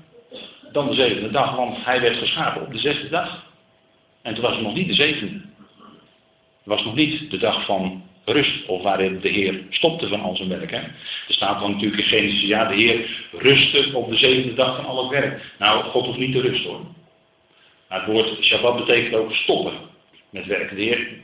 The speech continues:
de Heer stopte gewoon. Het was voor dat moment, zoals de schepping was, was het klaar. Was het af. Was goed. Het was zelfs zeer goed. Alle,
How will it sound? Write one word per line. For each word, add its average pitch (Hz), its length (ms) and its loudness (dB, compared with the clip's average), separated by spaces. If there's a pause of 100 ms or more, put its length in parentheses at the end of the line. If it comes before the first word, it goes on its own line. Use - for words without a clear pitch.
de 107 80 2
Heer 107 140 6
stopte 160 340 0
gewoon. 110 280 -4
Het - 80 -12
was - 360 2 (400)
voor 143 140 4
dat 147 180 4
moment, 127 340 2
zoals 131 320 4
de - 60 -4
schepping 131 360 2
was, 143 180 2 (180)
was 165 140 0
het - 80 -4
klaar. - 480 -2 (200)
Was - 160 -4
het - 80 -4
af. - 200 -6 (480)
Was - 160 0
goed. 208 280 2
Het - 280 -12
was 104 140 6
zelfs - 240 6
zeer 196 220 4
goed. - 440 -2 (680)
Alle, 139 420 2